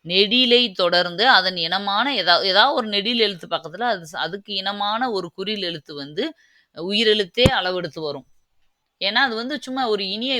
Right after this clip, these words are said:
ஓசைக்காக பண்றது தானே அளபெடை. ஓகேவா? அது ஒரு மரபுப்படி எழுதுற ஒரு விஷயம் கிடையாது. அந்த மாதிரி இடங்கள்ல மட்டும் வரும். அதுக்கு எக்ஸாம்பிள் தான் என்ன கொடுத்துருக்காங்கன்னா, ஓ ஓதல்,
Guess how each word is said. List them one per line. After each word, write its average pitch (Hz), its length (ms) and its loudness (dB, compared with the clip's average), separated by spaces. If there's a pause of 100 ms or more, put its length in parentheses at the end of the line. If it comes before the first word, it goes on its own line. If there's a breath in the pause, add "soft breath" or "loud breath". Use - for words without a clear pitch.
ஓசைக்காக 214 640 -4 (100)
பண்றது 180 340 -4
தானே 175 200 -4
அளபெடை. 151 460 -2 (560)
ஓகேவா? 165 360 -4
அது 165 160 0
ஒரு 185 260 -6
மரபுப்படி 208 720 -2 (100)
எழுதுற 180 360 -4
ஒரு 160 260 -6
விஷயம் 156 320 -10
கிடையாது. 135 480 -10
அந்த 196 300 -6
மாதிரி 226 280 -2
இடங்கள்ல 170 360 -2
மட்டும் 160 280 -6
வரும். 165 260 -6
அதுக்கு 165 280 -8
எக்ஸாம்பிள் 165 420 -8
தான் 165 120 -4
என்ன 165 100 -6
கொடுத்துருக்காங்கன்னா, 156 540 -6 (540 soft breath)
ஓ 185 200 2 (280)
ஓதல், 151 500 -2